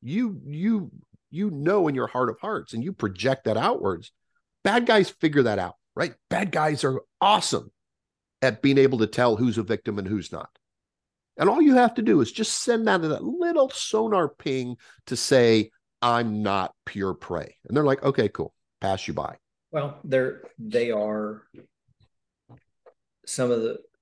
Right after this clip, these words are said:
Speaker 2: foremost experts in the world at reading body language.
Speaker 1: Yep.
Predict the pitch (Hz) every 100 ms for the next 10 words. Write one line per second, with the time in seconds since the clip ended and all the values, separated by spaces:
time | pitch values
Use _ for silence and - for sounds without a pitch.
0 | _ _ 143 143 139 127 127 - 127 123
1 | - - 117 113 - 123 117 104 107 104
2 | 92 90 - _ _ _ _ - 101 107
3 | 104 104 92 92 87 82 80 73 64 -
4 | - _ - 113 -